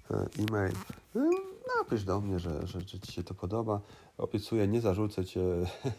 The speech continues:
<laughs> ofertami sprzedażowymi. <laughs> Chyba że, że chcesz, chyba że mnie zapytasz, jakie,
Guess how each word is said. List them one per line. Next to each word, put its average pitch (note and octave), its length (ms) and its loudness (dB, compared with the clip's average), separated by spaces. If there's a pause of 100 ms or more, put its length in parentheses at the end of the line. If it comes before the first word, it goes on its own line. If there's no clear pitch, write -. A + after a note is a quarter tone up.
(180)
<laughs> D#3 680 -2
ofertami C3+ 560 2
sprzedażowymi. G#2+ 880 6
<laughs> A2 60 2 (1900)
Chyba F#3+ 280 6
że, A2 140 4
że G#2+ 160 6
chcesz, G2 360 0 (300)
chyba A2 120 2
że A2 120 2
mnie G#2 140 4
zapytasz, - 500 -4
jakie, G#2 300 2